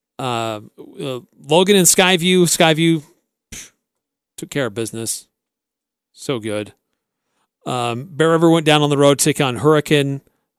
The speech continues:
Uh, couldn't quite hang with, with Hurricane, so they come home empty-handed. Uh, Green Canyon on the road,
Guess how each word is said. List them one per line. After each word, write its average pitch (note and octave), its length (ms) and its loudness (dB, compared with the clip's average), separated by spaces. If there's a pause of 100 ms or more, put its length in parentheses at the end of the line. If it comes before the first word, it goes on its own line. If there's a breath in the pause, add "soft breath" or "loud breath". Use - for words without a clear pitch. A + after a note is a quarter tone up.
(120)
Uh, A2+ 360 -18 (600)
couldn't E3+ 260 -6
quite C#3+ 260 0
hang D3 340 -4
with, C3 320 -4
with B2+ 160 -10
Hurricane, D3+ 560 0 (360)
so A#2+ 180 -4
they C#3 180 0
come C#3 220 -4
home D3 300 -4
empty-handed. C#3 680 -4 (960)
Uh, C3+ 160 -6
Green E3 320 -2
Canyon G3+ 460 2
on D3 160 0
the D3+ 100 4
road, B2 400 0